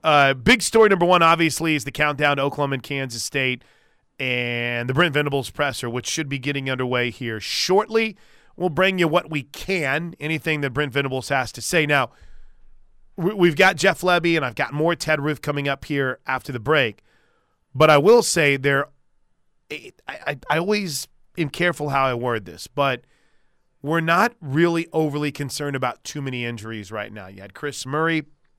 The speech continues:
who came off early. Well, he was in late, but came out of the game early. I think Theo Wease wasn't feeling real well on Saturday. R. Mason Thomas didn't play, but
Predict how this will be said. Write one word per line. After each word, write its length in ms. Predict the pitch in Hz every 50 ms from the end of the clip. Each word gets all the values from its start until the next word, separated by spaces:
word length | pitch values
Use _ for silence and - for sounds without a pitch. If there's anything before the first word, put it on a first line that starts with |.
| _ _ _ _ _ _ _ _ _ -
who 80 | 127 131
came 220 | - - 151 147 143
off 240 | 143 143 135 - - -
early. 340 | 156 151 151 147 147 151
Well, 360 | 147 139 135 123 120 117 107 _ _ -
he 120 | 120 120
was 160 | 120 110 104
in 100 | 120 113
late, 340 | 110 113 113 110 101 104 - _ - - - - _ _ _ -
but 160 | 131 127 -
came 200 | - - 147 143 151
out 180 | 143 139 143
of 100 | 139 135
the 60 | 123 135
game 340 | 127 139 135 135 131 135 - -
early. 400 | 156 151 147 139 143 143 139 123
I 40 |
think 380 | 110 - 147 143 135 123 - - _ _ _ _ _ _ _ _
Theo 300 | - - 160 151 143 127
Wease 420 | 123 131 151 165 160 160 151 123
wasn't 300 | - 151 147 - 135 110
feeling 360 | - - 147 156 156 156 156 147
real 220 | 143 151 151 147
well 420 | 139 151 147 147 147 143 143 139 _ _ _ _ _ _ _ _ _ -
on 160 | 139 139 135
Saturday. 480 | - - 151 143 143 147 143 143 139
R. 180 | - - 135 143
Mason 440 | 147 147 147 139 - - 143 135 123
Thomas 560 | - - - 127 143 156 156 156 156 143 -
didn't 440 | - 110 107 95 147 131 127 127 110
play, 480 | - - 147 147 147 147 147 147 143 _ _ _ _ _ _ _ _ _ _ _ -
but 380 | 135 135 151 147 139 139 139